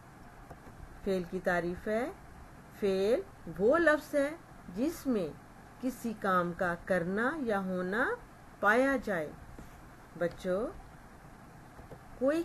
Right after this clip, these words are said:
काम आप कर रहे हैं या काम हो रहा है, उसको हम फेल कहते हैं। मसलन, लिखना,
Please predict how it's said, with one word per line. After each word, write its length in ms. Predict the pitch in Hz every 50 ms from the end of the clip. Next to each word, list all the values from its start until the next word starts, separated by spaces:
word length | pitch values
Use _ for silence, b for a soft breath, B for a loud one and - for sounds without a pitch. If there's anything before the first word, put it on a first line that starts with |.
| - -
काम 340 | 254 226 226 247 302 403 466 - - - - - - - -
आप 300 | 196 208 208 208 - -
कर 160 | - 220 247 254
रहे 240 | 294 302 294 302
हैं 380 | 311 311 302 302 302 320 330 330 - - 220
या 140 | 220 226 220 -
काम 340 | - 226 226 247 277 359 381 - - - -
हो 240 | 226 247 277 320
रहा 360 | 359 330 277 233 226 202 180 180
है, 260 | 175 160 151 147 - - - - - - - - - - - -
उसको 320 | 208 208 - - - 226 226
हम 320 | 226 240 254 302 415 466 - - - - - - - - -
फेल 260 | - 254 277 302 294 269
कहते 380 | - 220 196 190 - - 185
हैं। 320 | 175 170 170 160 147 151 - - - - - - - -
मसलन, 600 | 180 185 180 180 - 185 190 190 196 233 302 370 - - - - - - 165
लिखना, 840 | 175 175 190 - - - 190 180 175 170 170 175 185 214 269 349